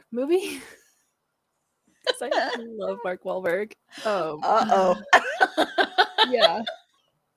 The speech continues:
Speaker 1: I think I, it's a great movie. Um, I've watched it twice in this past week.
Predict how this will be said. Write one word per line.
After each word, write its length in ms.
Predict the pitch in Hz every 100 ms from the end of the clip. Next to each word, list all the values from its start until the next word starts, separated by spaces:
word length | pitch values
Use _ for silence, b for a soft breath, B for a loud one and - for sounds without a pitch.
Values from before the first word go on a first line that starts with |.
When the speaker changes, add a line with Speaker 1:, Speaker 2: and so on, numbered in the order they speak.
| _
Speaker 1:
I 140 | 202 240
think 300 | 320 311 269 -
I, 240 | 233 277 269
it's 160 | 247 269
a 60 |
great 360 | 247 190 196 185
movie. 320 | 170 147 135
Um, 340 | 165 160 151 -
I've 180 | 190 185
watched 240 | 185 185
it 100 | 185
twice 440 | - 165 - - - _ _ 190
in 120 | 170
this 120 | 160
past 280 | - 151 -
week. 320 | 170 220 -